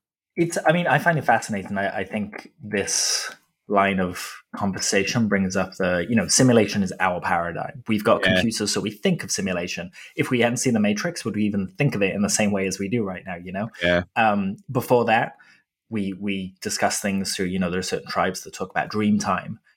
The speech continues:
Speaker 1: that reality is dream time and it's just dreamt up by your mind and that we're all kind of partaking. And then you can kind of go another way where you talk about reality being, like, a holographic representation of reality just in our brains, made by our senses to help us survive, and it kind of cuts everything else out.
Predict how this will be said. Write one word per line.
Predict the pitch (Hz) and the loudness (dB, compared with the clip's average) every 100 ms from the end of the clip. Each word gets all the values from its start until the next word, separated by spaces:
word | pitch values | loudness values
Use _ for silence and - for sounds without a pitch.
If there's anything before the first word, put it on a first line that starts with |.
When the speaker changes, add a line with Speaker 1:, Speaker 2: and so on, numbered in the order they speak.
| _ | _
Speaker 1:
that | - 85 85 | -2 -2 -2
reality | 98 92 85 90 78 82 | 2 2 2 -2 -6 -6
is | - | -4
dream | 123 120 110 | 0 2 0
time | 101 98 85 | 0 0 -2
and | 85 | -4
it's | 90 - | -8 -8
just | - | -6
dreamt | - 87 - | -2 -2 -4
up | 82 | -4
by | 90 82 | -2 -2
your | 82 | 0
mind | 87 90 87 90 | 2 2 2 -6
and | 104 104 | -6 -6
that | 104 104 | -6 -6
we're | 104 95 | -4 -2
all | 87 | -2
kind | - 92 | -6 -10
of | - | -4
partaking. | 87 90 98 95 95 92 - - _ - | -2 0 -2 2 0 -2 -10 -20 _ 0
And | 120 | 4
then | 104 | 4
you | 101 | 4
can | |
kind | 101 107 | 2 0
of | 101 | 2
go | 98 | 2
another | 95 101 98 | 2 2 2
way | 98 98 98 | 2 2 2
where | 92 | 0
you | 90 90 | -2 -6
talk | 90 - 92 | -6 -6 -4
about | 90 85 87 - _ _ _ _ _ _ _ _ - | -2 -2 -2 -6 _ _ _ _ _ _ _ _ -8
reality | 107 98 92 - 95 | 0 2 0 -2 -4
being, | 90 90 | -4 -4
like, | 87 90 | -6 -8
a | |
holographic | - 95 101 101 87 92 - 143 - - - - - _ - | 0 2 2 2 0 0 -2 -4 -6 -18 -20 -20 -20 _ -4
representation | 113 - 127 127 127 - 135 | -2 0 -2 0 0 0 -2
of | 131 - | -4 -2
reality | 131 135 147 147 | 0 0 0 -2
just | 131 - | -2 -4
in | 110 | 0
our | 104 104 | 0 2
brains, | 98 107 123 | 4 2 2
made | - 98 | -2 0
by | 95 | 2
our | 90 | 2
senses | - 107 113 135 123 | 2 0 2 2 2
to | - | 2
help | 90 92 | 0 0
us | 92 | -4
survive, | - 92 104 113 | 0 4 4 2
and | 87 | -2
it | - | -4
kind | - 87 | -6 -8
of | |
cuts | - 92 90 | -8 -8 -8
everything | 90 95 | -6 -8
else | 90 90 110 | -8 -6 -4
out. | 113 | -4